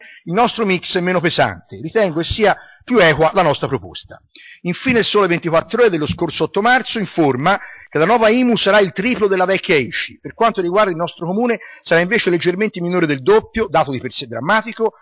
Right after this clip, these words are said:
e di questo aumento al comune, come ormai è noto a tutti, resterà il novanta per cento del vecchio gettito. Sia-, signor Presidente, signore <coughs> e signori consiglieri, <coughs> proveremo anche l'introduzione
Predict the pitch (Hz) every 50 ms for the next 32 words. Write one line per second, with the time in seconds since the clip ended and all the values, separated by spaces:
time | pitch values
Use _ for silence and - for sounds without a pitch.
0 | _ _ _ _ - 143 160 170 196 233 233 - - 196 180 185 220 240 254 240
1 | - 220 180 - - 170 180 208 247 254 254 247 208 175 156 151 151 147 170 208
2 | 196 170 170 170 156 185 180 - - 254 - - - 156 156 - - - 202 220
3 | 208 175 156 170 220 220 - 214 190 190 - - - 139 127 120 _ - 131 -
4 | _ _ _ - 185 165 143 139 - - 147 107 95 80 - _ _ - _ -
5 | _ _ _ _ - - - - - - - - 226 220 214 - 202 226 240 -
6 | - 190 - 196 165 170 151 139 127 - 127 - 165 180 208 220 226 190 160 -
7 | - - - - - - - - - - 277 240 - 202 143 - 214 - - -
8 | 196 202 220 214 190 175 165 - - 151 131 123 110 104 98 95 _ _ - -
9 | - - - - _ - 679 - 247 202 131 - - _ _ _ _ _ _ _
10 | _ _ _ _ _ - - 185 180 190 196 226 240 226 208 196 202 220 220 202
11 | - - 202 185 170 - 190 185 180 - - 226 240 240 214 202 190 - _